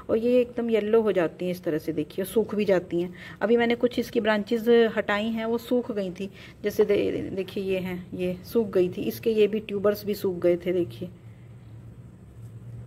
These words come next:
तो ये पानी ज़्यादा मिला इसको या, अ, धूप भी मिली, तो उससे इसको थोड़ा सा ये नुकसान हो गया। वैसे otherwise इसकी ये इस तरह से lush green होती हैं इसकी लीव्स।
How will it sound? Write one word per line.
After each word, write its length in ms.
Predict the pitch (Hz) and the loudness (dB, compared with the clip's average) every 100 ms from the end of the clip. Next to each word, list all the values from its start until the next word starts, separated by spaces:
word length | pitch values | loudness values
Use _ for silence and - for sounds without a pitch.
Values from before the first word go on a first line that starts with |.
| - | -2
तो 80 | 214 | -2
ये 20 | |
पानी 340 | 214 202 220 | 2 0 2
ज़्यादा 280 | 233 214 220 | 4 4 4
मिला 220 | 220 214 | 2 2
इसको 360 | 214 214 - 214 | 2 2 2 2
या, 340 | 214 208 202 | 4 4 4
अ, 300 | 196 - 202 | 2 -2 -4
धूप 260 | 180 196 202 | -4 -4 -4
भी 160 | 196 214 | -2 -2
मिली, 320 | 196 208 233 - - - | -2 -2 -4 -8 -18 -6
तो 80 | - | -2
उससे 320 | 208 - 233 | -2 0 2
इसको 540 | 220 220 220 214 202 185 - - | 2 0 -2 0 2 0 -4 -4
थोड़ा 140 | 185 | -2
सा 120 | 180 190 | 0 0
ये 160 | 185 | 0
नुकसान 440 | 180 180 - 170 175 | 0 -4 -4 -2 -2
हो 80 | |
गया। 240 | 165 190 254 - - - - - - - 180 | 0 -2 -4 -8 -20 -20 -20 -20 -20 -6 2
वैसे 280 | 190 226 | 4 4
otherwise 540 | 208 - 190 202 202 208 | 2 2 0 2 4 2
इसकी 280 | 208 - 214 | -2 -4 -4
ये 420 | - 190 190 180 | -2 2 4 4
इस 240 | - - | 2 0
तरह 160 | 214 208 | 2 2
से 140 | 214 | 2
lush 320 | 196 190 196 | 2 2 2
green 280 | 185 196 202 | -4 -4 -4
होती 400 | 196 170 - 165 | -4 -4 -4 -2
हैं 160 | 165 170 | -2 -4
इसकी 240 | - - | -8 -4
लीव्स। 240 | 170 170 | 2 2